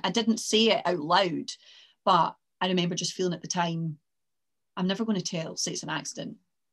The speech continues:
even though I know that they probably thought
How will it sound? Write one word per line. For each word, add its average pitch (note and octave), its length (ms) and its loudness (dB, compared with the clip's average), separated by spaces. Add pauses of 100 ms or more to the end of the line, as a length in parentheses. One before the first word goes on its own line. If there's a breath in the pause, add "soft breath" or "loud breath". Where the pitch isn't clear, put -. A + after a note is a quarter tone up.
(120)
even G#3+ 260 4
though F3 480 2
I E3+ 140 2
know F3 260 2
that F3+ 240 -4
they F3 160 0
probably E3+ 420 -4
thought D#3+ 420 -4